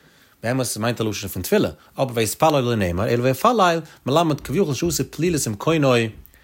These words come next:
געמאכט פלילה, זאגט רש"י, ריב. ער לוזט פון זיך טענען, ער לוזט פון זיך קריג מיט דעם אייבערשטן. ווייל ער גייט צו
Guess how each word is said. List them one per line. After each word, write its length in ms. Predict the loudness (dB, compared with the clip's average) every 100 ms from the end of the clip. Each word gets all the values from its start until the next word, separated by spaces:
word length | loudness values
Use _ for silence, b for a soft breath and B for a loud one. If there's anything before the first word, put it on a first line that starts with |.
| b -4
געמאכט 240 | -2 -2
פלילה, 240 | 0 0
זאגט 200 | 0 -2
רש"י, 260 | -2 -2 0
ריב. 280 | 0 0 -6 _ _ _ _
ער 80 | -6
לוזט 240 | -4 -4 -4
פון 200 | -4 -6
זיך 100 | -4
טענען, 400 | -2 0 0 -2
ער 60 |
לוזט 200 | -4 -6
פון 140 | -8 -8
זיך 140 | -8
קריג 260 | -6 -6 -4
מיט 100 | -2
דעם 100 | -2
אייבערשטן. 320 | -2 -8 -12 -18 _ _ _ b b b b b
ווייל 160 | 2 4
ער 80 | 2
גייט 180 | 0
צו 100 | -2